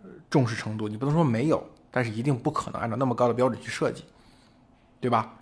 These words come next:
因为它毕竟是一个所谓的比较无序的发展当中，也不能叫无序，就是说大家更注重实，现实的效果。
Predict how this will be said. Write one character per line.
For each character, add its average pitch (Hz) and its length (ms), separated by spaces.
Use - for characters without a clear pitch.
因 127 80
为 - 20
它 135 80
毕 185 100
竟 143 140
是 135 160
一 127 40
个 123 60
所 120 160
谓 110 80
的 110 160
比 120 80
较 127 100
无 117 180
序 139 160
的 123 80
发 113 140
展 107 160
当 101 140
中， 101 100
也 110 60
不 139 80
能 180 160
叫 190 160
无 117 180
序， - 180
就 185 140
是 147 100
说 139 180
大 - 140
家 147 80
更 151 300
注 147 180
重 131 280
实， - 260
现 175 280
实 - 80
的 123 100
效 143 220
果。 - 240